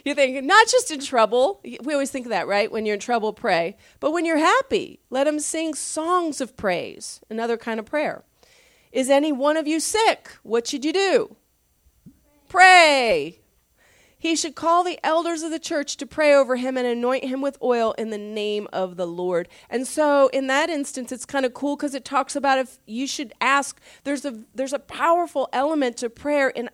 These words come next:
in having others pray with you and in joining together in prayer as well. That's an element of prayer.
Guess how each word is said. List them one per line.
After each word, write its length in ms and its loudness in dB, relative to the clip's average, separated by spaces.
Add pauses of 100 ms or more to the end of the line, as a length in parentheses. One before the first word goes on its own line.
(320)
in 100 -6
having 380 -4
others 320 -6
pray 300 -4
with 340 -6
you 240 -14 (320)
and 160 -2
in 100 -4
joining 400 -2
together 460 -2
in 100 -6
prayer 320 -4
as 180 -4
well. 440 -4
That's 220 -6
an 120 -8
element 320 -4
of 160 -10
prayer. 320 -8